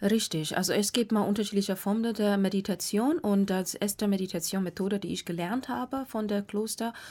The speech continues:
war die Aufmerksamkeit-Meditation, die ich auf meine Körper, Geist und Seele oder Gedanke einfach beobachten.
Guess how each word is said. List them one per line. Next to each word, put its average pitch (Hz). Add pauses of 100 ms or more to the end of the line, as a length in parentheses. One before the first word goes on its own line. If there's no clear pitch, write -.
(160)
war 180
die -
Aufmerksamkeit-Meditation, 175 (380)
die 170
ich -
auf 180
meine 160
Körper, 262 (220)
Geist 156 (100)
und 156
Seele 190 (440)
oder 156
Gedanke 175
einfach 190
beobachten. -